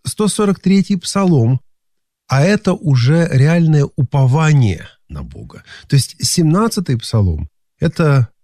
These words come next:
выражение любви, признание в любви. А вот дальше мы читаем уже о защите, когда эта защита необходима, и о защите, когда мы её уже получили.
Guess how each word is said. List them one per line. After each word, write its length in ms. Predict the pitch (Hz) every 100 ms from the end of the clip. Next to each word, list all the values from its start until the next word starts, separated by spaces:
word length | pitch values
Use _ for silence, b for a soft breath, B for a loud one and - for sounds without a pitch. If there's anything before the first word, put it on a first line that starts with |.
| _ _ _ _ _
выражение 460 | - 123 135 156 135
любви, 340 | 139 139 175
признание 440 | 101 98 127 123 120
в 60 |
любви. 360 | 131 151 107 80 _ _ _ _ -
А 100 | 143
вот 160 | 156 131
дальше 520 | 170 214 - 180 143 _ _ -
мы 220 | 139 160
читаем 460 | - 160 165 151 139
уже 180 | 135
о 160 | 156 131
защите, 540 | 131 135 - 208 170
когда 180 | 123 123
эта 140 | 131 120
защита 420 | 135 - 165 131 B B
необходима, 680 | 117 139 131 - 175 285 254
и 200 | - 175
о 120 | 156
защите, 540 | 139 139 - 226 175
когда 380 | 151 131 135 165
мы 160 | 147 147
её 180 | 143 143
уже 240 | 139 147
получили. 680 | 127 127 139 - 147 90